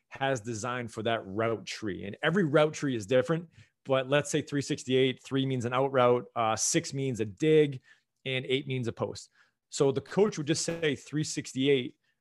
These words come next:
and then Y flat. So he would be able to manipulate what the Y does, who's typically the tight end, to either go out to the flat, uh, to, he could say three sixty-eight Y go, three sixty-eight Y dig.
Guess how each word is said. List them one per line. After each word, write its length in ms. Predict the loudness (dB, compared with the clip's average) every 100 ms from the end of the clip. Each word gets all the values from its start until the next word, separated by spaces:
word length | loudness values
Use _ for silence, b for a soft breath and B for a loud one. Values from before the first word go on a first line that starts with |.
| -8
and 120 | -4
then 200 | -4 -2
Y 280 | 0 2 2
flat. 500 | -2 -2 0 0 -2 -14
So 200 | -10 -4
he 60 | -2
would 100 | 0
be 60 |
able 140 | 0 -2
to 160 | -8 -12 -18 -20 -12
manipulate 520 | -4 -4 -2 0 0
what 220 | 0 -2
the 60 | -4
Y 320 | 0 0 2
does, 440 | 0 -2 -4 -8
who's 160 | -8 -8
typically 240 | -8 -4
the 80 | -4
tight 200 | -2 -2
end, 220 | -2 -6 -10 _ _ _
to 300 | -4 -2 0
either 160 | 0 0
go 120 | 2
out 100 | 0
to 80 | -2
the 60 | -8
flat, 440 | 0 2 2 0 _ -6
uh, 380 | -2 -2 -4 -6
to, 320 | -6 -4 -4
he 180 | -4 -6
could 160 | -6 -4
say 140 | -4
three 180 | -4 -6
sixty-eight 420 | -8 -4 -2 -2
Y 240 | 0 -2 0
go, 380 | 2 4 4 0
three 180 | -4
sixty-eight 500 | -8 -8 -8 -6 -6
Y 260 | -4 -4 -4
dig. 340 | 2 2 2